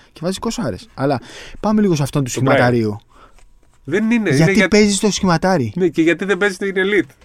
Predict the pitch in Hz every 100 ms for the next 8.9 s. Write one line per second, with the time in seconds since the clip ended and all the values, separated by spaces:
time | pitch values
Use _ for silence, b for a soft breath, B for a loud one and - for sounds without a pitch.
0 | _ 160 196 240 233 233 233 220 190 226
1 | 196 175 202 208 - - 165 170 233 185
2 | 208 208 190 165 190 190 202 220 220 196
3 | 214 208 220 196 160 - 202 208 220 214
4 | 208 226 269 208 185 214 294 226 220 160
5 | 160 143 117 110 107 104 107 107 110 214
6 | - 147 170 185 147 123 120 131 156 185
7 | 160 156 147 127 113 127 131 120 113 127
8 | 120 113 117 110 127 127 123 123